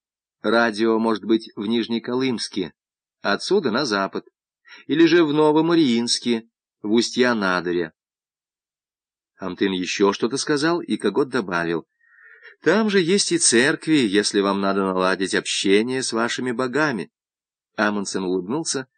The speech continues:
и сказал: «Пока мы в этом не нуждаемся, нам хотелось бы знать,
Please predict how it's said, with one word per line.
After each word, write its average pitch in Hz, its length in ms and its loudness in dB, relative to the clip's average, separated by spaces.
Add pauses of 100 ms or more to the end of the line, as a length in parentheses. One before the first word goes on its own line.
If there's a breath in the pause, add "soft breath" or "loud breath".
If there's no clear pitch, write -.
(140)
и 92 120 -4
сказал: 87 480 -4 (880 soft breath)
«Пока 220 320 2
мы 127 120 2
в 95 60 0
этом 95 240 0
не 95 100 -4
нуждаемся, 170 840 -2 (420 loud breath)
нам 135 340 -2
хотелось 127 480 -4
бы 113 120 -4
знать, 117 460 -2